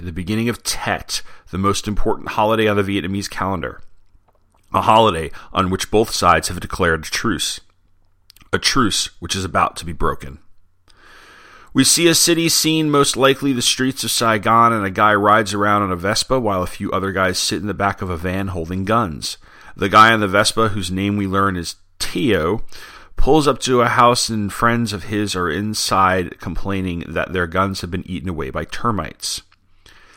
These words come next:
He tells his friends that their comrades are on their way, and one of them says, "Good." Then they have to be off as well. While Teo and the others prepare for whatever they're doing,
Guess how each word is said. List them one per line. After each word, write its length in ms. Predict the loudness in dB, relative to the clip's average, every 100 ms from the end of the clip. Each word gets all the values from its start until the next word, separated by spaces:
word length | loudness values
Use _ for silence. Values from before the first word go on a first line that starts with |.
| _ -20 -20
He 120 | -10
tells 320 | 2 6 6 6
his 160 | 0
friends 680 | 2 6 6 6 2 -2 -2
that 180 | -2 0
their 100 | 0
comrades 640 | -2 0 2 4 4 4
are 80 | 2
on 140 | 2 2
their 120 | 2
way, 360 | 4 4 2
and 200 | 0 -2
one 140 | 0 0
of 120 | 0
them 160 | -2 -4
says, 280 | -4 -4
"Good." 540 | -6 0 4 4 0 -10 -20 _ _ _ _ _ _ -8
Then 160 | -4 0
they 160 | 0
have 160 | -2 -8
to 80 | -8
be 100 | -6
off 240 | -6 -8
as 120 | -8
well. 340 | -4 -4 -4 -12 -18 _ _ _ _ _ _ _ -20 0
While 200 | 4 4
Teo 360 | 2 4 8 8
and 100 | 6
the 140 | 4
others 260 | 4 2 2
prepare 460 | 0 2 4 4
for 160 | 2 -2
whatever 880 | 0 0 -2 _ -18 -4 -2 0 0
they're 140 | -2
doing, 360 | -2 -2 -4